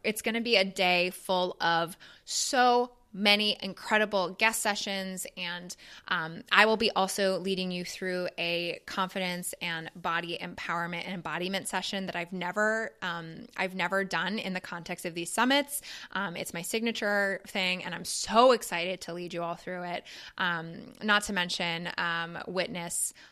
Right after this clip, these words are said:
all of you navigate, uh, the incredible goods of these humans. So check out more information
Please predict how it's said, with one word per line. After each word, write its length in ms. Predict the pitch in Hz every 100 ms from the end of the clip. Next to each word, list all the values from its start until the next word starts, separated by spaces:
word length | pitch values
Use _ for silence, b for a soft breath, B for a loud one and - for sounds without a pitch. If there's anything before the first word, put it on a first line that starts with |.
| B 202
all 180 | 202
of 120 | 202 196
you 160 | 190
navigate, 640 | 180 170 175 175 170 165 -
uh, 260 | - 165 -
the 200 | - 175
incredible 960 | 180 - - - - 302 254 240 240 240
goods 600 | - 226 233 240 220 -
of 240 | - 202 185
these 420 | 202 196 190 -
humans. 400 | - 220 196 190
So 80 | -
check 240 | 208 254 262
out 120 | 233
more 140 | 214
information 640 | 208 208 196 190 - 175